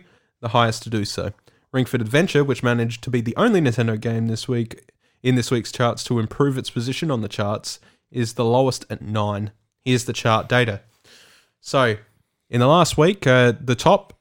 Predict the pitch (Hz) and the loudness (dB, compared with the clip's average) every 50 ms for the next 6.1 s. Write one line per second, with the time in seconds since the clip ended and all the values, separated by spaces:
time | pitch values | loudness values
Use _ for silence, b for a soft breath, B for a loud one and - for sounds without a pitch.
0 | _ - 120 120 117 113 110 107 - - - - - - _ _ _ _ _ _ | _ -2 0 0 0 0 -2 -6 -6 -6 -8 -8 -10 -12 _ _ _ _ _ _
1 | _ _ _ _ _ _ _ - 127 151 151 156 147 151 - - 226 247 - B | _ _ _ _ _ _ _ -2 0 2 2 2 2 0 0 0 0 0 0 B
2 | B B B B B B B B B B B _ _ _ _ _ _ _ _ _ | B B B B B B B B B B B _ _ _ _ _ _ _ _ _
3 | _ - 120 120 117 113 110 110 110 110 110 110 110 104 110 110 113 107 - - | _ 0 2 4 6 6 4 4 4 2 2 2 0 0 -2 -2 -2 -2 -2 -4
4 | - - - 107 107 107 110 127 - 117 117 - - - 117 113 110 110 - _ | -6 -6 -2 0 2 2 2 2 0 -2 -2 -2 0 0 2 2 2 0 -2 _
5 | - 107 107 - - - - 110 120 127 - _ _ - 98 101 101 104 98 - | 2 2 4 4 2 2 0 0 -2 -2 -6 _ _ -10 -8 -6 -4 -4 -4 -6
6 | - - | -6 -10